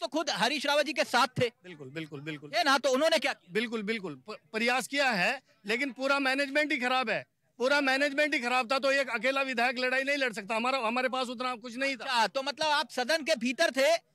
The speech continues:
Speaker 1: हरीश रावत के साथ थे, समर्थन की सरकार थी, फिर भी आप कुछ नहीं कर पाए?
Speaker 2: नहीं, लड़ाई तो लड़ी है ना।
Speaker 1: कौन सी लड़ाई लड़ी?
Speaker 2: जो आज भारतीय जनता पार्टी नहीं कर पा रही, ये सोचने वाली बात।
Speaker 1: आपने तो सिर्फ मंत्री बनने की लड़ाई लड़ी,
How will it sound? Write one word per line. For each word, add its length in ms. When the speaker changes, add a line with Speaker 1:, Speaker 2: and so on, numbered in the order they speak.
Speaker 1:
हरीश 240
रावत 220
के 100
साथ 260
थे, 500
समर्थन 440
की 100
सरकार 360
थी, 120
फिर 140
भी 100
आप 140
कुछ 160
नहीं 120
कर 100
पाए? 180
Speaker 2:
नहीं, 60
लड़ाई 260
तो 100
लड़ी 260
है 80
ना। 180
Speaker 1:
कौन 460
सी 100
लड़ाई 240
लड़ी? 360
Speaker 2:
जो 220
आज 300
भारतीय 340
जनता 280
पार्टी 360
नहीं 240
कर 160
पा 200
रही, 180
ये 240
सोचने 360
वाली 220
बात। 120
Speaker 1:
आपने 240
तो 100
सिर्फ 180
मंत्री 300
बनने 260
की 60
लड़ाई 280
लड़ी, 300